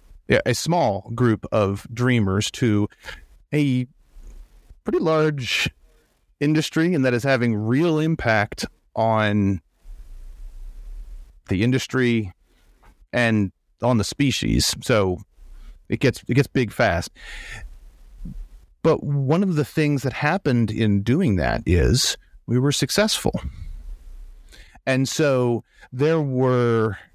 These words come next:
there were unmet needs that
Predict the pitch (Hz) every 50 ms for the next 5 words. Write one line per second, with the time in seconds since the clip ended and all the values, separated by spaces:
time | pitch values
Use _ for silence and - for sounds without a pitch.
0 | - - - _ _ _ _ _ _ _ _ - 135 139 131 123 123 - - -
1 | 135 151 175 185 175 165 151 147 143 143 135 - - - - - _ _ _ -
2 | 113 117 113 117 123 117 110 98 95 95 95 95 104 117 123 - - 107 - -
3 | - - - - - - - - - - - - - - - - - - - -
4 | - - - - - - - - - - - 113 107 117 113 107 92